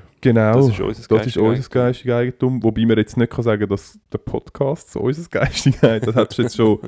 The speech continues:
Speaker 2: <laughs>
Speaker 1: nicht viel, aber schon der
Speaker 2: Ja.
Speaker 1: ein oder andere vorher gegeben,
Speaker 2: Ja.
Speaker 1: ähm, wo das
Speaker 2: Erstaunlich eigentlich, gell?
Speaker 1: Ja, das ist
Speaker 2: Ja.
Speaker 1: zu, das
Speaker 2: Weil
Speaker 1: ist
Speaker 2: uns ist
Speaker 1: Zufall.
Speaker 2: ja, also von uns ist ja eigentlich die Idee aus dem Nichts gekommen.
Speaker 1: Ja.
Speaker 2: <laughs> Kann man
Speaker 1: Genau.
Speaker 2: so sagen.
Speaker 1: Ah, auch lustig,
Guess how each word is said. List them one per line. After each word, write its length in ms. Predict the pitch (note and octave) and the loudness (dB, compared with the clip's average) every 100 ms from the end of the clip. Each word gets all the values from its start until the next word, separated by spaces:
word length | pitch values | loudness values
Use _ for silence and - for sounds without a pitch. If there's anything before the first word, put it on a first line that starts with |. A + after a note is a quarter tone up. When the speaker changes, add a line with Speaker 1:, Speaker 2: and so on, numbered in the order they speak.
| - | -14
Speaker 2:
<laughs> 180 | - - | -12 -4
Speaker 1:
nicht 220 | A#2 G#2+ | -4 -4
viel, 400 | - D#3+ A#3 A3+ | -2 0 2 0
aber 220 | C#3 D3+ | -2 -2
schon 160 | - G#2+ | -2 0
der 160 | G2 | 2
Speaker 2:
Ja. 140 | F#2 F#2 | 2 0
Speaker 1:
ein 60 | |
oder 180 | G#2+ G2 | -2 0
andere 300 | F#2+ G#2+ G#2 | 0 0 -4
vorher 360 | G2 F#2+ A2+ C#3 | -4 -4 -2 -2
gegeben, 340 | - B2+ B2+ F2+ | -4 -4 -2 -4
Speaker 2:
Ja. 140 | D#2+ A#2 | -4 -4
Speaker 1:
ähm, 320 | A#2+ A#2+ B2 - _ - - - _ | -4 -4 -8 -10 _ -20 -20 -20 _
wo 60 | G#2 | -4
das 120 | F#2 | -2
Speaker 2:
Erstaunlich 500 | A2+ F#2 G2+ C#3+ E3 | -2 -4 -6 -8 -10
eigentlich, 560 | - D2+ E2 E2 - - | -10 -10 -12 -14 -14 -10
gell? 260 | - D#2+ A#2 _ - | -10 -10 -14 _ -8
Speaker 1:
Ja, 400 | G#2+ F#2 F2+ A#2 - _ | -4 0 -2 -4 -10 _
das 100 | A2 - | -14 -10
ist 80 | E2+ | -10
Speaker 2:
Ja. 140 | F2+ | -10
Speaker 1:
zu, 180 | A2+ G#2 - _ - - _ _ G2+ | -10 -12 -14 _ -20 -20 _ _ -4
das 40 | |
Speaker 2:
Weil 60 | F#2+ | 2
Speaker 1:
ist 60 | |
Speaker 2:
uns 280 | A2 C#3+ - | 4 4 2
ist 100 | G#2+ | 2
Speaker 1:
Zufall. 180 | G2 F#2+ | 4 4
Speaker 2:
ja, 100 | - | 2
also 260 | F#2+ F#2+ E2 _ - - _ | 0 0 -4 _ -20 -20 _
von 140 | G2+ | 0
uns 120 | G2 B2+ | 2 2
ist 40 | |
ja 80 | F#2 | 0
eigentlich 180 | F2 E2+ | 0 -4
die 180 | - F2 | -8 -6
Idee 280 | F2+ F2+ - | -2 -2 0
aus 160 | A2 | -4
dem 100 | F#2 F2 | -4 -6
Nichts 340 | F#2+ C3+ - | -6 -8 -12
gekommen. 280 | A2 - - A#2+ | -10 -10 -10 -4
Speaker 1:
Ja. 140 | A2 | -2
Speaker 2:
<laughs> 460 | - - - - - | -2 -4 -16 -14 -4
Kann 720 | C#3+ - C3+ - A#3+ - D#3 | -4 -2 -6 -2 -4 -2 -4
man 40 | |
Speaker 1:
Genau. 220 | C3 B2 A2 | -2 -4 -6
Speaker 2:
so 60 | |
sagen. 360 | G#2+ G2 - - | -6 -6 -6 -2
Speaker 1:
Ah, 180 | B2 E3+ - - - B2+ | 2 2 0 -6 -2 0
auch 80 | |
lustig, 360 | E3+ G3+ - F#3+ | 0 -4 -6 -10